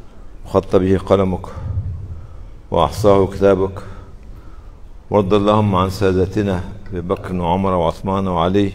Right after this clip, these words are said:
وعن الصحابة أجمعين، وعن التابعين وتابعيهم بإحسان إلى يوم الدين. آمين.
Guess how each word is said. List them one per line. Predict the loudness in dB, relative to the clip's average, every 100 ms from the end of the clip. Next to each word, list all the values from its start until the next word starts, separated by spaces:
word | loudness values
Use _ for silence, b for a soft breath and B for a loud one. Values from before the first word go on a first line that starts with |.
| -8 -16 b b b b b b -10 0
وعن | 2 2
الصحابة | -4 -2 2 2 2 0
أجمعين، | 0 0 2 2 0 -4 B B -18 b b b b b -4
وعن | 2 2
التابعين | 2 2 2 4 4 4 2
وتابعيهم | 0 0 2 4 2 2
بإحسان | -4 -6 0 0 2
إلى | 0 0
يوم | 2 0
الدين. | -2 -2 -2 0
آمين. | 0 0 -2